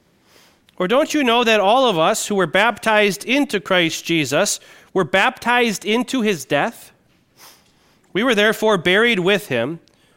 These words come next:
through baptism into death, in order that just as Christ was raised from the dead through the glory of the Father,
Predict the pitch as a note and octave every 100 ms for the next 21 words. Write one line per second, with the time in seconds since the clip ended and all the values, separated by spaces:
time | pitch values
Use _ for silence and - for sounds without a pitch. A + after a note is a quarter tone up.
0 | _ - E3+ A#3 B3 G#3+ F#3 - F3+ D#3+
1 | C#3+ F3 A3+ - - - A3+ C#4+ D#4 G3+
2 | F3 F#3 F#3 G#3+ G#3 A3+ B3 A3+ G#3+ -
3 | C4+ D4 G#3+ A#3 G#3+ - G#3 G#3 G3 F#3+
4 | F#3+ D3 F#3 C4 D4+ - A#3+ B3 A#3 E3
5 | E3+ E3+ - - - - A#3+ D#4 D#4+ A#3+
6 | G3 G#3+ A#3+ C4 A3+ G3+ G#3 A3 - F3+
7 | C#3+ B2 A#2+ B2